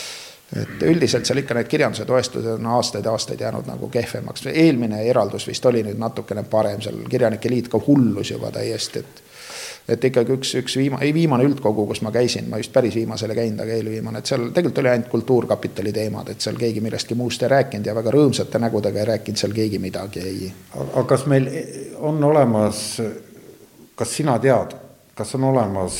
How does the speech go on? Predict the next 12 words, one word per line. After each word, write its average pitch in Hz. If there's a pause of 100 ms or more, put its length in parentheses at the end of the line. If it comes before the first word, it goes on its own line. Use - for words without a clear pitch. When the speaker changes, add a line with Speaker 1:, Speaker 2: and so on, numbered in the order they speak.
Speaker 2:
selliseid 92 (100)
Eestis 117 (880)
rikkaid 123
inimesi, 95 (240)
kes 98 (180)
on 104
otsustanud, 95
et 92
nad 92
hakkavad 95
toetama 98
mi-, 104